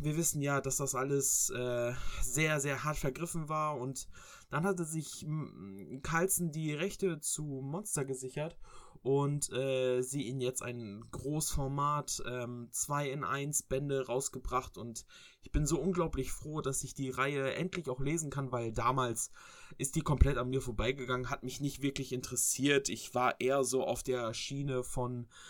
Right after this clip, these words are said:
äh, One Piece, Dragon Ball, äh, gro-, groß auch wirklich Manga Love Story, so in der Jugend, ne, was denkt man so, ne, das ist halt, dass man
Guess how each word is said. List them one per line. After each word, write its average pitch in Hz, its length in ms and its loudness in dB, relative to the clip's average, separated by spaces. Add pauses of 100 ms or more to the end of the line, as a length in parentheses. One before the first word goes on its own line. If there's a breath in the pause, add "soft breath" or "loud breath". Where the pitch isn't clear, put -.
(240 loud breath)
äh, 123 180 2
One 131 300 2
Piece, 143 480 2
Dragon 139 440 2
Ball, 131 420 4
äh, 120 240 -2
gro-, 131 360 -2
groß 202 540 0
auch 156 380 0
wirklich 160 320 2
Manga 147 300 6
Love 131 300 2
Story, 143 540 -2 (320 loud breath)
so - 180 4
in 131 100 4
der 123 100 2
Jugend, 139 600 -4
ne, 127 200 -2
was 123 200 -2
denkt 127 220 -2
man 131 420 -6
so, 117 300 -4
ne, 117 240 -4
das 117 220 -6
ist - 160 -4
halt, 110 280 -4 (720 loud breath)
dass 127 180 0
man 120 320 0